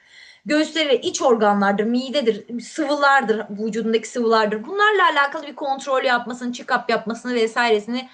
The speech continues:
söylerdim. Ancak ne değişirdi? Bakın kader kavramına tekrar geliyorum burada. Hiçbir şey değişmezdi. Sadece olay olduğunda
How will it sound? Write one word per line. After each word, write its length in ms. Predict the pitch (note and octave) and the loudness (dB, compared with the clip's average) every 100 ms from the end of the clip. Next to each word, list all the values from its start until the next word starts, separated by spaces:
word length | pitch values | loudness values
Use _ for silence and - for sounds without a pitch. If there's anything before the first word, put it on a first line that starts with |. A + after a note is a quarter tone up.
| - _ | -20 _
söylerdim. 540 | - A#3+ A3+ G#3+ D4+ | 4 6 6 4 2
Ancak 360 | E4 G4+ E4+ G3+ _ _ _ _ - | 2 2 0 -2 _ _ _ _ -8
ne 240 | C4+ A4+ C5 | 2 4 6
değişirdi? 760 | G#4 D#4 - A#3+ A3+ D4 D4 _ - | 4 2 -2 -2 2 0 0 _ -2
Bakın 340 | C#4+ D4+ D#4+ | -2 -2 -8
kader 420 | - C#4 D#4+ E4 | -2 2 4 4
kavramına 580 | - D#4 C4+ C4+ C4+ D4+ | 2 4 4 2 -2 -8
tekrar 420 | D4+ C4+ B3 A3 | -4 -6 0 0
geliyorum 360 | G#3 G3+ G3+ G3+ | 2 2 0 -2
burada. 120 | G3+ | -4
Hiçbir 920 | A#3 - G4 G#4 - - _ F4 F4+ F4 | -8 -2 2 2 2 -10 _ 4 4 4
şey 400 | - D#4+ C4 A3+ | 0 -2 -4 -4
değişmezdi. 800 | A#3+ A3 - A3 G#3+ F#3 F3+ F3+ - - | -4 -6 -2 0 0 -2 -8 -10 -20 -20
Sadece 680 | - G4 G#4 A#4 F4 C#4+ F4 | -2 2 4 4 2 0 0
olay 420 | D#4 D4 F4 F#4+ - | 0 4 4 4 0
olduğunda 1120 | D4 C#4+ B3 A#3+ C#4 C4+ B3+ B3 A#3 A3 | -4 -2 -4 -8 -8 -6 -2 2 4 2